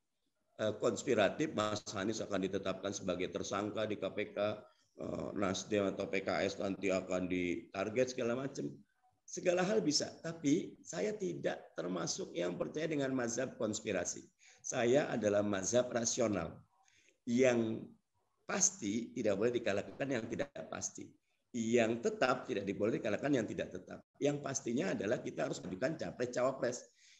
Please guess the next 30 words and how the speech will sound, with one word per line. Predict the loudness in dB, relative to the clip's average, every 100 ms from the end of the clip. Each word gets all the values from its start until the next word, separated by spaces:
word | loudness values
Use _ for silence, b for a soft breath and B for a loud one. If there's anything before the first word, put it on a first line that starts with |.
| -6
Karena | 2 4
itu | 4 6
jangan | 6 6
nunggu | 6 4 8 8 8 0
Anies | -2 -2
ditetapkan | -2 -2 -2 0 0 0
sebagai | 0 0 2 2 0
tersangka, | 0 -4 -4 -2 -4 -2
nggak | 0 0
harus | 2 2 4 2 2 -2
gitu | -8 -10
loh. | -10 -12 b b -2
Justru | -2 0 6 8 8 0 -8
kita | -4 0 2 0 -4 -6 2
panggil | 4 6 6
langsung | 4 2 2 0
Mas | 0
Anies, | 0 0 0 0
"Ya |
Mas, | 2 2 0 -6 -14 _ _ _ _ _
ini | 6 6
ada | 6 6
data | 6 6
ini, | 4 6
apa | 4 4
jawaban | 6 6 6 2
sampean?" | 0 0 0 0
Ketika | -2 -2 0
jawabannya | 4 4 4 2 0
udah | 0 -2